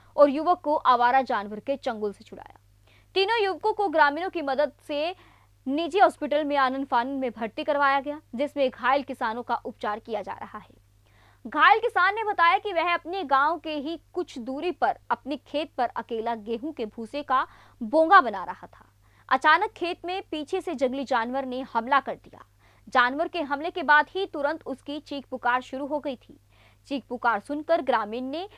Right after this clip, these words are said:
जानवर के चंगुल से उसे छुड़ाकर पास के ही निजी अस्पताल में भर्ती करवा दिया। किसान ने बताया कि वह मामले की सूचना वन विभाग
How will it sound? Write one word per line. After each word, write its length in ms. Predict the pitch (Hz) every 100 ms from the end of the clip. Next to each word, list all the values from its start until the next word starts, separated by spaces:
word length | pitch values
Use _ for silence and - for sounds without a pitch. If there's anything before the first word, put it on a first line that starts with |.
| - -
जानवर 580 | 214 285 277 294 339 392
के 200 | 330 302
चंगुल 400 | - 254 262 285
से 140 | 277
उसे 280 | - 233 254
छुड़ाकर 640 | - 233 214 277 320 330 359 - _ -
पास 260 | 277 311
के 100 | 302
ही 160 | 233 269
निजी 280 | 247 214 269
अस्पताल 500 | 214 208 196 190 196
में 200 | 240 233
भर्ती 260 | 220 -
करवा 300 | 190 170 - -
दिया। 180 | - _ _ _ _ _ _ _
किसान 360 | 285 330 330 415
ने 80 | 427
बताया 360 | 415 359 381
कि 140 | 392 370
वह 140 | 349
मामले 360 | 285 277 294 349
की 160 | 320
सूचना 420 | 285 294 - 277
वन 200 | 285 254
विभाग 320 | 233 226 240